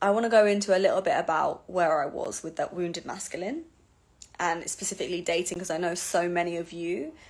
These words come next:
reached out about that, and that's the bit that really connects. And I think sharing what I shared, I know a lot of you said, it's something we kinda don't talk about. It's almost seemed as shameful, seen as shameful.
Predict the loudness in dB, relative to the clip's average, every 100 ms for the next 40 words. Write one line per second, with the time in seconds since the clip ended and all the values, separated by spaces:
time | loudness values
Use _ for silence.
0 | -20 -20 _ _ _ _ -4 -2 4 4
1 | 4 2 0 0 0 0 -6 -6 -4 -2
2 | -2 -2 -2 -2 0 -4 -2 -6 -6 -8
3 | -10 -10 -12 -10 -12 -12 _ _ _ _
4 | _ _ _ _ _ -20 -20 _ _ 2
5 | 2 0 -6 -10 -14 _ _ _ _ _
6 | _ -2 2 4 2 -2 -4 4 6 6
7 | 6 2 0 0 0 2 2 4 4 4
8 | 2 0 -2 -4 -2 0 -2 -4 -18 -12
9 | -4 -2 0 2 2 4 6 6 6 2
10 | 0 0 2 0 0 -2 -2 -2 -2 -2
11 | -2 -2 -2 -6 -10 -12 -14 _ _ _
12 | _ _ _ _ -6 -2 -2 -2 -2 -2
13 | -4 -8 -12 -14